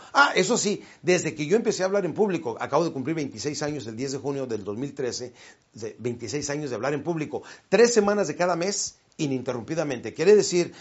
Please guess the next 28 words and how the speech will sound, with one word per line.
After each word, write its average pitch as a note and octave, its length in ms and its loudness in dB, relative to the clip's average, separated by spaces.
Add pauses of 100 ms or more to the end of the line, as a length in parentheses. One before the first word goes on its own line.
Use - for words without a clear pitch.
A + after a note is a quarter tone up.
(140)
que A#2+ 120 -6
la G2+ 100 -6
gran D3+ 300 0
parte, D#3 320 0
tres C#3 300 -4
partes, C#3 540 -6
tres C3 300 -6 (180)
partes C3 280 -4
de C#3+ 60 -4
mi B2 100 -6
vida C3+ 200 -2
profesional B2 600 -4 (400)
y - 80 -10
personal, C3+ 460 -2
etcétera, C3+ 380 -4
la B2 80 -2
he - 20 -2
invertido C3+ 540 -2 (220)
viviendo A#2+ 340 -4
en A#2 60 -4
hoteles, A#2+ 320 -6
comiendo A#2 280 -6
en A#2+ 60 -4
restaurantes A#2 640 -6 (140)
y - 80 -16
compartiendo B2+ 560 -8
estos A2+ 220 -12
conceptos A2+ 640 -10